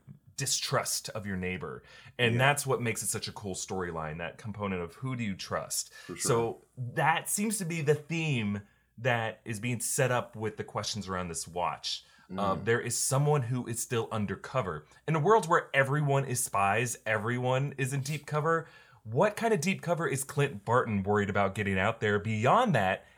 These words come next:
Speaker 1: if it's not the fact that there are millions of Skrulls hidden <laughs> in, uh, Earth society? Um, now, uh, it's just kinda hard right now to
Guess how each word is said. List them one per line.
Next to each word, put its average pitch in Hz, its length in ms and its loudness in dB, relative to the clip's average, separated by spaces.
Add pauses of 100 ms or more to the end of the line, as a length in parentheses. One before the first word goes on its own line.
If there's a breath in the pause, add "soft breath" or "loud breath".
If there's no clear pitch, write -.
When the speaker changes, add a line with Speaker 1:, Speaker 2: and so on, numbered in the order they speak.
(120)
Speaker 1:
if 143 160 0
it's 156 200 2
not 147 540 4
the 117 80 2
fact 98 380 4
that 98 240 0
there 98 280 0
are 90 420 2 (200 soft breath)
millions 104 600 0
of 95 140 -6
Skrulls 87 600 -4
hidden 87 560 -6
<laughs> 113 100 -2
in, 110 400 -4
uh, 95 320 -2
Earth 98 280 -4
society? 85 680 -2 (600 loud breath)
Um, 101 380 4 (320 soft breath)
now, 135 360 6 (100)
uh, 113 380 2
it's 151 160 -2
just 208 220 0
kinda 233 240 2
hard 127 560 2
right 110 280 0
now 104 360 0
to 104 580 -6